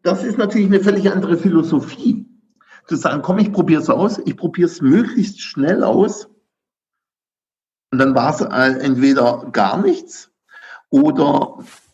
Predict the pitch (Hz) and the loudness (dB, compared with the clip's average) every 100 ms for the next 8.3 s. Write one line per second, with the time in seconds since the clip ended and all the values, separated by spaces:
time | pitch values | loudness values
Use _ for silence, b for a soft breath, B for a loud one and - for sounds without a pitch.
0 | _ 123 123 123 123 127 - 135 240 185 | _ -4 0 0 -2 -6 0 2 2 0
1 | - 160 147 95 - - 135 135 - 156 | 0 0 -2 -4 -6 -2 0 2 0 0
2 | 208 196 180 - 156 147 139 127 120 - | -2 -2 -2 -2 -2 -2 -2 -2 -2 -2
3 | 127 104 120 - 127 120 113 117 107 120 | 0 0 -2 -4 -4 -2 -2 -4 -4 0
4 | 110 110 107 113 - - - 139 254 - | 0 0 0 -2 -4 -8 -2 0 0 0
5 | 131 - 123 131 127 - 165 170 185 190 | 0 -2 -2 -2 -4 -4 -4 0 0 0
6 | - - 185 - 170 - 165 - 175 165 | -2 -4 -4 -6 -6 -4 -4 -6 -2 0
7 | 160 151 147 131 120 - 131 131 123 156 | 0 -4 -4 -4 -6 -2 0 0 0 -2
8 | 170 190 190 | 0 2 0